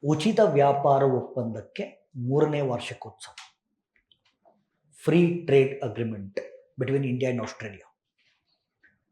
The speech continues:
ಫ್ರೀ ಟ್ರೇಡ್ ಅಗ್ರಿಮೆಂಟ್ ಅಂದ್ರೆ ಹೆಂಗ್ ಗೊತ್ತಾ? ಈಗ ನಾನು ಆಸ್ಟ್ರೇಲಿಯಾಗೆ, ಏನು ಭಾರತ, ನಾನು ಅಂದ್ರೆ ಭಾರತ. So ಭಾರತ ಏನಾದ್ರು ಆಸ್ಟ್ರೇಲಿಯಾಗೆ ಎಕ್ಸ್‌ಪೋರ್ಟ್ ಮಾಡಿದ್ರೆ ಆಸ್ಟ್ರೇಲಿಯಾ ಟ್ಯಾಕ್ಸ್ ಹಾಕಲ್ಲ.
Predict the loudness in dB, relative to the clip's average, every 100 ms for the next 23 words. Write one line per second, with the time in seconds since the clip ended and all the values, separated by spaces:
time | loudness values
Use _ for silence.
0 | _ _ 4 4 4 2 2 0 -2 -2
1 | -4 -4 -6 -10 -12 -14 -20 _ _ -10
2 | -6 -6 -10 -20 _ _ _ _ _ _
3 | _ _ _ _ _ -8 2 4 4 2
4 | -6 -14 -20 _ _ _ _ 0 0 2
5 | 0 2 0 -4 -4 0 2 2 -4 -10
6 | -14 -20 -14 -8 -4 -4 -4 -4 -8 -12
7 | -20 _ _ _ _ _ _ 0 2 2
8 | 2 0 0 -2 -2 -2 -2 -4 -8 -6
9 | -4 -2 -4 -4 -6 -10 -14 _ -12 -8
10 | -6 -4 -4 -8 -12 -16 -20